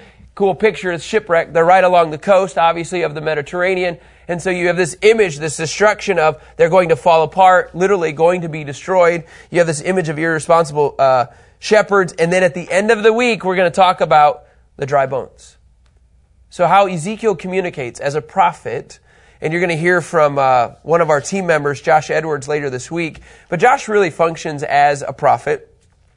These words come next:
and he, he paints pictures, uh, a ton of times, whether he's singing or speaking, by how he communicates. I, I love images of prophet and prophetesses.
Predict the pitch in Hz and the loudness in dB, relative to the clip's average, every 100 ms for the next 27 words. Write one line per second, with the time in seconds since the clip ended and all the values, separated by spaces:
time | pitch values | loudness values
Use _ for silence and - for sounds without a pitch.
0 | - - 147 139 131 143 175 175 - - | -12 -6 -4 -4 -8 -8 -8 -10 -12 -6
1 | 226 - 143 123 127 - - - _ - | -6 -6 -10 -10 -12 -20 -20 -20 _ -10
2 | - 139 - 262 220 180 160 151 160 151 | -8 -8 -4 -2 0 0 0 2 2 2
3 | 143 135 - 226 220 185 143 - 220 226 | 0 -6 -6 -4 -2 0 -2 -4 -8 -6
4 | - 143 - - - 185 175 143 175 165 | -4 -6 -8 -20 -2 2 2 2 2 0
5 | - 170 160 - 110 _ - - _ _ | -4 -6 -6 -8 -16 _ -20 -20 _ _
6 | _ _ _ _ - - 170 165 175 208 | _ _ _ _ -8 -2 -2 0 2 4
7 | 247 240 214 185 147 143 - 135 - 185 | 4 2 0 -2 -4 -4 -2 -4 0 2
8 | 175 185 185 139 165 156 151 135 123 127 | 4 2 -6 -2 2 2 -2 -8 -8 -12